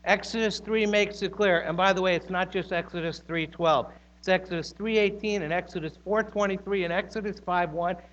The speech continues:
and Exodus five three, and that's as far as I went. We'll see even more later in the book. Passages make it clear that God's people are redeemed in order that they might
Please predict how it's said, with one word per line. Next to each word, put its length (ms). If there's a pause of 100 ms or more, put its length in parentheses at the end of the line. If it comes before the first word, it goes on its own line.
(120)
and 120
Exodus 480
five 360
three, 160
and 100
that's 240
as 100
far 280
as 160
I 100
went. 320 (220)
We'll 180
see 160
even 240
more 240
later 380
in 100
the 100
book. 300 (680)
Passages 560
make 280
it 120
clear 280
that 140
God's 420
people 340
are 220
redeemed 580
in 220
order 400
that 260
they 160
might 380